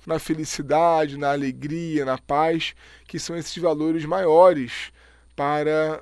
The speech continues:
o caminho do ser humano, para o desenvolvimento pessoal de cada um de nós. Então que a gente possa sempre se fortalecer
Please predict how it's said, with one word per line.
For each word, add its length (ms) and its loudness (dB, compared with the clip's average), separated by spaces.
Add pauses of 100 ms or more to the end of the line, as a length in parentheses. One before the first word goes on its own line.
o 280 -2
caminho 480 -4
do 100 -6
ser 260 -6
humano, 560 -2
para 180 -2
o 60 0
desenvolvimento 1160 -4 (340)
pessoal 500 0
de 80 -4
cada 260 -4
um 100 -4
de 100 -10
nós. 260 -4
Então 180 -10
que 60 -4
a 60 2
gente 220 -6
possa 540 2 (360)
sempre 460 8
se 160 -2
fortalecer 840 4